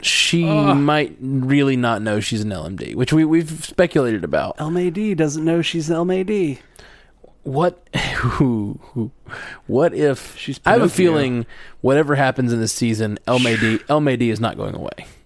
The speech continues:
Speaker 2: I, I think that L M A D is actually, uh, needing to be renamed. She's Pinocchio.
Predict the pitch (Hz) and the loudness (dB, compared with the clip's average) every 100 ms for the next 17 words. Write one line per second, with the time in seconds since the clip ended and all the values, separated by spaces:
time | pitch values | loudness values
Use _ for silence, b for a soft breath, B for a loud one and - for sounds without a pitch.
0 | - 170 226 269 220 - 175 226 - 226 | -2 0 2 0 0 -2 0 0 0 -2
1 | - 180 160 165 156 143 139 143 127 139 | -2 -2 0 2 2 2 2 2 0 -2
2 | 131 - 151 143 131 123 120 123 120 113 | -4 -6 -4 -2 -2 -4 -6 -6 -6 -8
3 | 117 131 151 156 151 151 147 139 143 139 | -8 -2 2 2 2 2 2 2 2 2
4 | 131 - 101 - - b b b b b | 0 -4 -10 -16 -18 b b b b b
5 | b b - - 156 - 151 139 143 131 | b b -16 -6 -6 -2 0 2 0 -2
6 | 113 104 | -6 -8